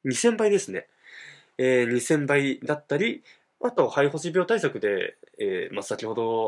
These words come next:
挙げたアミテン、アミスタテンを千倍とか、うん、いろんなものありますんで、その辺を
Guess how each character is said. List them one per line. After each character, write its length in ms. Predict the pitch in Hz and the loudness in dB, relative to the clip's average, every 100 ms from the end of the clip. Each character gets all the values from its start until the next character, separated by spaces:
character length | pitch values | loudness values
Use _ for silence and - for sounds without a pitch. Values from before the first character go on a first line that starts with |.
| 113 | -2
挙 140 | 120 | -4
げ 40 | |
た 240 | 113 113 - | -4 -4 -4
ア 40 | |
ミ 140 | 110 113 | -6 -6
テ 240 | 117 113 | -4 -2
ン、 260 | 113 113 - - | -2 -6 -12 -8
ア 60 | |
ミ 100 | 120 | -8
ス 60 | 117 | -2
タ 140 | 127 | -2
テ 120 | - 127 | 0 0
ン 300 | 104 98 98 | -2 -8 -12
を 260 | 95 95 - - - - - | -10 -10 -14 -20 -20 -20 -20
千 440 | - - 110 98 95 | -10 -4 -4 -4 -2
倍 340 | 98 95 92 | -2 -2 -6
と 120 | - | -12
か、 280 | - 87 - _ _ _ _ - | -12 -10 -12 _ _ _ _ -12
う 60 | |
ん、 80 | 180 _ | -12 _
い 80 | 127 | -4
ろ 100 | 113 | -2
ん 60 | 113 | -2
な 80 | 113 | -4
も 120 | 120 | -2
の 280 | 135 135 - | 2 2 0
あ 60 | |
り 80 | 110 | -4
ま 100 | 123 | -6
す 120 | 127 | -4
ん 80 | 120 | -4
で、 180 | 101 92 | -6 -8
そ 180 | - 120 | -8 -6
の 80 | |
辺 200 | 107 123 127 | -4 -2 -2
を 140 | 127 | -2